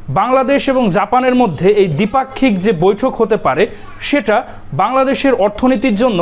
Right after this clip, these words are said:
খুবই কার্যকরী ভূমিকা রাখবে, কারণ জাপান এবং চীন বাংলাদেশের অর্থনীতির জন্য খুবই কার্যকরী দুইটি বন্ধু রাষ্ট্র। আর বাংলাদেশের বড় বড় প্রজেক্টে চীন এবং জাপান বিশালাকার বিনিয়োগ করে থাকে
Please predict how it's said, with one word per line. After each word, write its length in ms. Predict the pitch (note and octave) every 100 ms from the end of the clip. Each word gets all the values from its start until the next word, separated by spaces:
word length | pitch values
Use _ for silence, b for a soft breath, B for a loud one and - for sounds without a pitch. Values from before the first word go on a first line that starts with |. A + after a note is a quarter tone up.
| -
খুবই 220 | G3+ G3+
কার্যকরী 600 | A#3 A#3 G#3 B3+ B3+ A#3
ভূমিকা 360 | D#3 F#3 E3+ D3+
রাখবে, 320 | B2+ A2 A#2 - B B B
কারণ 240 | - G3 A3
জাপান 380 | D3+ F#3+ - C#4
এবং 200 | C#4 C4+ B3
চীন 220 | - G#3 C4+ B B B
বাংলাদেশের 640 | C#3+ A#3+ C#4 C#4 C4 G3+ G#3+
অর্থনীতির 560 | G3+ G#3 C4 B3 C4 F#3+
জন্য 260 | G#3 D3+ D#3 - B -
খুবই 180 | G#3 G#3
কার্যকরী 540 | B3 B3 A3 C#4 B3 A3
দুইটি 280 | F3+ F#3 F#3 D#3
বন্ধু 260 | G#3 G#3+ F#3
রাষ্ট্র। 360 | E3+ C3+ - - A2 - _ _ _ -
আর 200 | E3 F3+
বাংলাদেশের 640 | G3+ D4 D4 C#4 A#3 G#3 E3
বড় 140 | G#3+ A3+
বড় 180 | B3 B3
প্রজেক্টে 600 | A#3+ B3 A#3+ C4 - G#3+ A3+
চীন 200 | - B3+ C4
এবং 200 | B3+ B3
জাপান 360 | F3+ G#3+ - F#3+ B3 B B -
বিশালাকার 560 | A3 C#4 C#4 C4 A3 G3+
বিনিয়োগ 420 | D#3 A#3+ B3+ B3 -
করে 200 | F#3 D#3
থাকে 320 | - C3+